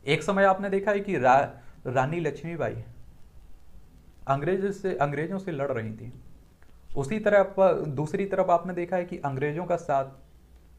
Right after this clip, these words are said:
सिंधिया घराने के द्वारा दिया जा रहा था। आप में से अगर, अगर अधिकतर लोगों ने अगर स्पेशल कोई इतिहास की बुक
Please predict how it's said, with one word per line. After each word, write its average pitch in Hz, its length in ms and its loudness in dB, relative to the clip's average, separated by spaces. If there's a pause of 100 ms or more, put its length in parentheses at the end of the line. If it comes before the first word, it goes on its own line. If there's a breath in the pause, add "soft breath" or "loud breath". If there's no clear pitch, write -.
(300)
सिंधिया 143 520 -2
घराने 143 360 -6
के 151 120 -10
द्वारा 135 360 -4 (440)
दिया 147 220 0
जा 143 160 0
रहा 110 180 -4
था। - 180 -16 (2500)
आप 127 160 4
में 160 120 0
से 202 160 0
अगर, 190 200 4
अगर 143 440 2
अधिकतर 160 560 -2
लोगों 151 320 0
ने 156 100 -4
अगर 139 280 -2
स्पेशल 175 420 -4
कोई 156 280 -4
इतिहास 139 460 -4
की 151 120 -8
बुक 123 260 -8